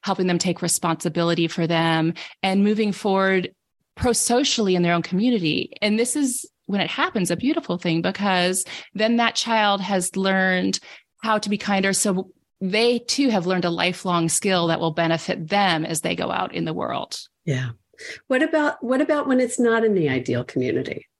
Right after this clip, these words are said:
Speaker 2: What's your, your guidance for parents who may be struggling with a school community that doesn't feel supportive?
Speaker 1: The best thing I can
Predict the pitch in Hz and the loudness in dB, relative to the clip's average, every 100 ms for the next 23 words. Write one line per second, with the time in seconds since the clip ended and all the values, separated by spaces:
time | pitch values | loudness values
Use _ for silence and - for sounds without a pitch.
0 | - 196 196 240 214 185 170 - 175 170 | -2 -2 0 0 2 2 -2 0 0 0
1 | 165 160 185 180 - 170 160 - 156 156 | 2 2 2 0 -2 -4 -4 0 2 2
2 | 151 - 180 175 170 160 165 160 160 - | 0 -2 0 0 2 0 2 0 0 -6
3 | - 175 180 175 160 165 - 170 156 - | -2 0 2 2 2 0 -2 -2 -2 -2
4 | 160 151 156 160 160 170 170 226 - 143 | 0 2 2 0 0 -2 0 0 -2 -8
5 | 143 - - - 156 - 120 - - - | -6 -10 -12 -6 -6 -4 -4 -4 -12 -20
6 | - - _ _ _ _ - 254 240 240 | -20 -20 _ _ _ _ -4 -2 0 0
7 | - 277 269 233 - 214 202 | 0 2 4 2 0 0 2